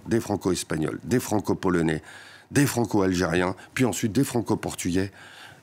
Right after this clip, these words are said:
Et, euh, ça se passait, mais super bien. Alors les conflits, ils se réglaient, c'était frontal. Mais sincèrement,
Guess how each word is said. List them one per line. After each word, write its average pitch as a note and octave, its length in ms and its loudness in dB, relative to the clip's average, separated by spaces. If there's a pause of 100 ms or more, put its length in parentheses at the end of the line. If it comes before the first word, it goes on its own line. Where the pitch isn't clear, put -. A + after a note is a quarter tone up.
(200)
Et, E2 140 -4
euh, D2+ 100 -6
ça - 220 -2
se - 80 -4
passait, - 340 0
mais D#2 140 0
super G#2+ 420 0
bien. A#2 220 0 (300)
Alors F#2+ 240 4
les G2+ 120 2
conflits, B2 400 2
ils G#2 60 2
se - 140 2
réglaient, A2+ 300 2
c'était F#2 300 -2
frontal. A2+ 560 0 (520)
Mais E2+ 440 2
sincèrement, G#2+ 580 0